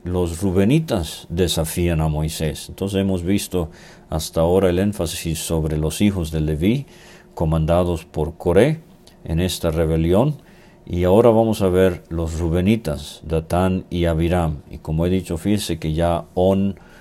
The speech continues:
no es mencionado. Versículo doce, envió Moisés a llamar a Datán y Abiram, hijos de Eliab, mas ellos respondieron, "No iremos allá". Fíjese la, eh,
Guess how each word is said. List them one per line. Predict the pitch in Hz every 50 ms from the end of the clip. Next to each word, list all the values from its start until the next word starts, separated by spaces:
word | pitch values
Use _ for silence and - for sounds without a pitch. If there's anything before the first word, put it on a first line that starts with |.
| - - -
no | - 76 80 82 92 90 92 90
es | 90 87 80 - 78
mencionado. | 80 82 82 78 80 80 78 78 78 76 67 65 67
Versículo | 73 78 80 - - - - - 90 87
doce, | 87 90 101 110 110 - 127 127 127 - - - - - - - -
envió | - 80 76 76 82 90 98
Moisés | 98 98 95 90 80 - - 95 101 95 -
a | 87
llamar | 82 82 80 78 78 85 87 85
a | 85
Datán | 80 78 78 80 92 92 92 90
y | 87
Abiram, | 82 80 80 78 85 90 92 87 85
hijos | 87 82 82 82 78 80
de | 80
Eliab, | 80 78 80 85 92 107 117 117 110 - - - - - - - -
mas | - 82 80 - -
ellos | 95 107 113 104 98 87
respondieron, | 82 80 80 - - - 82 80 80 80 85 90 92 95 92 92 87 - - - -
"No | 76 80 80 82 85 92 98 110 117 123 127 120 - - - -
iremos | - 90 90 85 80 98 104 107 104 98 82 78 71 - - - - - _ - - _ - -
allá". | - 78 78 76 73 73 71 69 65 - - - - - - - - - - - - - - - - -
Fíjese | - - - 120 127 120 107 - - 110 110 101 - -
la, | - 85 85 85 82 80 80 78 73 73 - - - - - - - - - -
eh, | - - 82 80 78 78 78 78 78 78 76 73 73 80